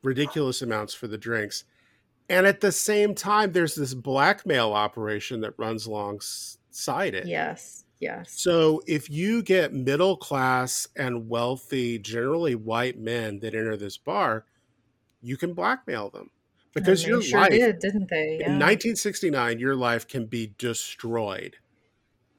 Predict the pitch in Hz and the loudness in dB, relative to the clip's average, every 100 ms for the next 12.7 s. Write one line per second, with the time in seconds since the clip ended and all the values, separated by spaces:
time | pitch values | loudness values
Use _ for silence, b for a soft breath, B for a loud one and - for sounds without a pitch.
0 | _ _ _ _ _ _ _ _ _ _ | _ _ _ _ _ _ _ _ _ _
1 | _ _ _ _ _ _ _ _ _ _ | _ _ _ _ _ _ _ _ _ _
2 | _ 135 117 - 104 95 - - _ _ | _ -6 -6 -6 -10 -10 -10 -12 _ _
3 | _ _ _ _ 135 127 135 120 120 110 | _ _ _ _ -6 -2 0 0 -2 -6
4 | 120 135 170 196 - 170 135 139 131 127 | -2 4 4 2 0 0 0 0 0 -2
5 | - 165 180 226 285 - 165 135 143 127 | -2 -2 0 2 2 2 0 0 0 0
6 | 120 - b b b b b _ _ - | 0 -4 b b b b b _ _ -20
7 | _ _ _ _ _ _ - - 240 247 | _ _ _ _ _ _ -4 2 4 4
8 | 285 202 - 151 151 131 135 127 117 120 | 6 4 4 2 2 2 2 2 0 -2
9 | 123 135 131 120 123 208 247 - 143 139 | -8 -2 -2 0 2 4 4 2 2 2
10 | 131 120 107 117 127 147 165 170 180 180 | 0 -6 -6 -6 2 4 4 4 2 2
11 | 175 175 _ _ - 113 123 131 - 143 | 0 -4 _ _ -18 -4 0 0 0 -4
12 | 123 - 120 110 107 104 98 | -2 -4 -2 0 -2 -4 -10